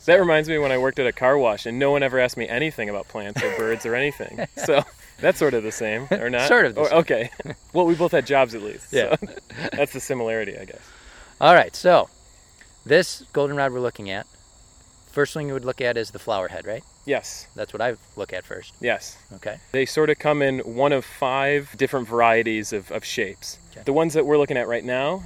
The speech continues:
Speaker 1: they're the club-shaped. The, uh, or is it also, do they call 'em showy as well? The
Speaker 2: I would think
Speaker 1: club-shaped?
Speaker 2: so.
Speaker 1: Yeah, club. I said club.
Speaker 2: You mean plume, right?
Speaker 1: I meant plume.
Speaker 2: Yeah.
Speaker 1: Yeah, <laughs> jeez.
Speaker 2: I was waiting for you to correct
Speaker 1: Well,
Speaker 2: that.
Speaker 1: there's a mistake.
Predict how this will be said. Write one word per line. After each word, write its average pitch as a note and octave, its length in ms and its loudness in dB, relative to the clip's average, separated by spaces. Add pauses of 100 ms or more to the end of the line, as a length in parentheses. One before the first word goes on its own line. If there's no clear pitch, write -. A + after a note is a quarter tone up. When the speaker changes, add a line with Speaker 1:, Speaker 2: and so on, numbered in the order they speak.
Speaker 1:
they're B2+ 240 0
the A#2 140 -4
club-shaped. A2+ 880 -2
The, A2 260 -4
uh, G2+ 240 -2 (460)
or - 60 -4
is B2+ 160 -4
it C3 80 0
also, C3+ 280 0
do B2 60 -6
they B2+ 100 0
call C3 120 0
'em A#2 80 -4
showy B2 420 0
as G#2+ 120 -4
well? A#2+ 260 -2
The B2 80 -8
Speaker 2:
I - 0 -
would - 40 -8
think - 80 -20
Speaker 1:
club-shaped? A2+ 560 -4
Speaker 2:
so. - 40 -20 (220)
Speaker 1:
Yeah, A2+ 180 -4 (100)
club. C#3 300 0 (440)
I F3 80 -6
said F#3 220 -2
club. A#2 380 -4 (180)
Speaker 2:
You C#3+ 100 -6
mean B2+ 140 -6
plume, A#2+ 380 -8
right? C3 200 -8
Speaker 1:
I C#3 60 0
meant D#3+ 260 4
plume. E3+ 480 0
Speaker 2:
Yeah. A2 120 -4
Speaker 1:
Yeah, G3 220 4
<laughs> - 0 -
jeez. - 640 -8
Speaker 2:
I D#3 40 2
was F3 100 0
waiting D#3+ 200 -2
for D3 100 -2
you B2+ 60 0
to - 60 -2
correct B3 280 6
Speaker 1:
Well, F#2 120 -4
Speaker 2:
that. - 300 -10
Speaker 1:
there's A3 240 12
a G3+ 40 6
mistake. C3 520 2